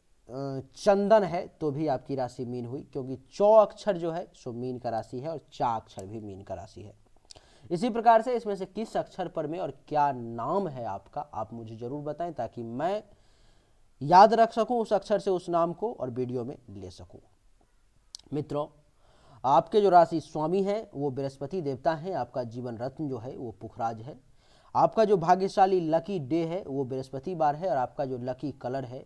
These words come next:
वो पीला है, यानी कि येलो है। मित्रों, अगर आप कोई रत्न, पत्थर, स्टोन, जेम्स,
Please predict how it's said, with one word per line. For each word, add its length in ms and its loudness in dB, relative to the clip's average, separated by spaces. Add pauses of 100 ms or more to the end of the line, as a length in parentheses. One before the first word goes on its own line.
वो 160 -10 (180)
पीला 260 -6
है, 200 -10 (460)
यानी 240 -8
कि 120 -18 (160)
येलो 300 -12
है। 60 -20 (600)
मित्रों, 340 2
अगर 200 8
आप 160 6
कोई 140 0
रत्न, 440 4 (100)
पत्थर, 440 -2
स्टोन, 480 -8
जेम्स, 440 -8